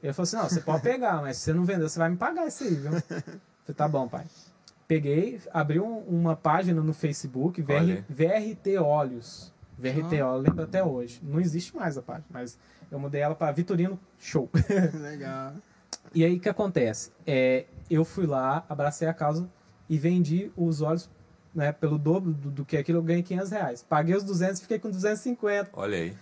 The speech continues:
Speaker 1: Então, meu pai fala assim, "Não, esse negócio de loja virtual não vira, ó, você tem que sujar a mão de graxa, mão na massa."
Speaker 3: <laughs>
Speaker 1: Isso lá atrás, cara, dois mil e doze, alguma coisa assim. E eu falei, "Pai, não, o futuro é esse."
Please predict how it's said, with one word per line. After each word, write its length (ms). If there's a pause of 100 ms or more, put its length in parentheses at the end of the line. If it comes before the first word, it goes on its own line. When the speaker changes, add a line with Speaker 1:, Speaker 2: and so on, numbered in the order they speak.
(220)
Speaker 1:
Então, 360
meu 120
pai 140
fala 160
assim, 140
"Não, 340
esse 180
negócio 400
de 80
loja 300
virtual 340
não 80
vira, 220
ó, 140
você 120
tem 140
que 80
sujar 300
a 40
mão 160
de 120
graxa, 580
mão 140
na 160
massa." 420
Speaker 3:
<laughs> 320
Speaker 1:
Isso 160
lá 160
atrás, 480
cara, 180
dois 200
mil 180
e 260
doze, 640
alguma 280
coisa 160
assim. 260 (400)
E 60
eu 80
falei, 180
"Pai, 240
não, 360
o 20
futuro 360
é 160
esse." 220